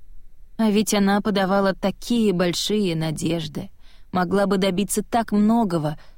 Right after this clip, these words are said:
если бы не ее невоздержанность, ее беспечность, ее отчаяние. Теперь Темсин ощущала только горечь, тьму и холод. Этот вечный,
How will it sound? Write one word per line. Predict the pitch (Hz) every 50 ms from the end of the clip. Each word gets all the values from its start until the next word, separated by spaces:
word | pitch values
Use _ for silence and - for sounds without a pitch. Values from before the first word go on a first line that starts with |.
| - - - -
если | - 196 165 180 196 196 - 190 175
бы | 160 175
не | 170 175 170 160
ее | 151 156 151 143 156 151
невоздержанность, | 151 156 147 156 160 147 151 - - 170 156 147 147 160 165 160 160 170 - - - - - - - - - - - - - - - - -
ее | 180 175 185 170 151 170 156
беспечность, | - - 175 - - - - - 185 170 - - - - 165 156 - - - - - - - - - - - - - - - - -
ее | 196 175 165 147 135 156 -
отчаяние. | 151 151 - - - - 175 151 139 139 151 151 151 151 151 - - - - - - - - - - - - - - - - - - - - -
Теперь | - - 185 - - 208 214 220 208
Темсин | - - 214 208 214 202 - - 220 202 202 - -
ощущала | - 180 - - 185 170 - - 196 196 190 180 170
только | - - 196 190 185 - - 190 175
горечь, | 165 160 165 160 165 170 175 180 - - - - - - - - - -
тьму | - 180 185 180 175 165 165 - - - - -
и | 185
холод. | 165 - - 165 160 151 156 160 151 - - - - - - - - - - - -
Этот | - 190 180 - 185 - -
вечный, | 160 156 185 185 180 - - - - 160 147 139 123